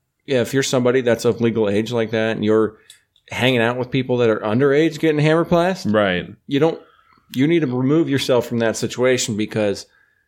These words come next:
Speaker 1: you are now kind of an accessory to her drinking.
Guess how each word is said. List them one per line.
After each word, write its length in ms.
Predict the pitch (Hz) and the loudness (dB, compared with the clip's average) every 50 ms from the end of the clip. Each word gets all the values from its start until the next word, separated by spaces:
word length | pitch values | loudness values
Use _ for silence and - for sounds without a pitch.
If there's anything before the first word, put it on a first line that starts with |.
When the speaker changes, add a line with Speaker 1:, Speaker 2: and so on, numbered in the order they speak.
| _ _ _ _ _ _ _ - | _ _ _ _ _ _ _ -16
Speaker 1:
you 280 | - 127 123 135 139 | -8 -4 -2 0 2
are 140 | 139 131 127 - | 2 2 2 0
now 760 | - 147 135 123 123 120 117 113 117 113 110 107 123 - - _ _ _ _ _ _ _ _ _ _ _ _ _ | -2 -2 0 0 2 2 2 2 2 0 0 -2 -6 -12 -20 _ _ _ _ _ _ _ _ _ _ _ _ _
kind 180 | - 131 131 131 | -4 -2 0 0
of 80 | 127 123 | 0 0
an 100 | 120 117 | 0 -2
accessory 760 | 110 - - - - 143 135 - - - 113 107 104 101 | -2 -2 -2 -2 0 0 -2 -2 -2 -2 -2 0 0 -2
to 140 | 98 - 110 | -4 -6 -6
her 160 | 95 117 110 | -2 -2 -2
drinking. 600 | 101 - 110 113 123 117 - 117 104 92 101 117 | -2 -2 -2 -2 -2 -2 -2 -2 -4 -4 -6 -10